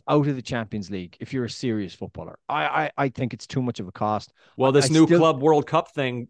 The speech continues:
Speaker 2: could make those teams relevant again if this, if that tournament becomes as big a
Speaker 1: But again,
Speaker 2: deal
Speaker 1: that,
Speaker 2: as they,
Speaker 1: that, that
Speaker 2: as
Speaker 1: takes
Speaker 2: fifa wants to make it.
Speaker 1: That may, that may take a decade, two decades to become,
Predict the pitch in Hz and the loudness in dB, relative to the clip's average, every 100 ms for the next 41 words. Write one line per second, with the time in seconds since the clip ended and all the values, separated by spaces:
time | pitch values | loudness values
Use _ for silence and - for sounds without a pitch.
0 | - 135 123 127 131 127 - 135 117 143 | -6 -2 2 2 2 0 0 -6 0 2
1 | 175 117 101 95 92 95 123 110 - 123 | 2 0 -4 -6 -8 -6 -2 -2 -2 -4
2 | - 117 - 123 117 107 117 113 113 107 | -2 -2 -2 -4 -4 -6 -6 -6 -6 -8
3 | - 120 95 117 202 117 113 113 - 113 | -10 -6 -2 -2 0 2 2 2 0 0
4 | - 117 - 208 135 117 113 113 - 123 | 0 -2 -4 -2 -2 0 -2 -2 -4 -4
5 | 156 - - _ _ _ _ 175 175 175 | -4 -6 -14 _ _ _ _ -2 -2 -4
6 | - - 139 151 160 156 127 160 147 104 | -8 -10 -4 -2 -2 -6 -4 -4 -4 -4
7 | 147 160 123 104 - 170 143 120 107 - | -4 -4 -8 -8 -8 -4 -4 -4 -10 -12
8 | 107 107 - 117 107 | -12 -10 -10 -10 -10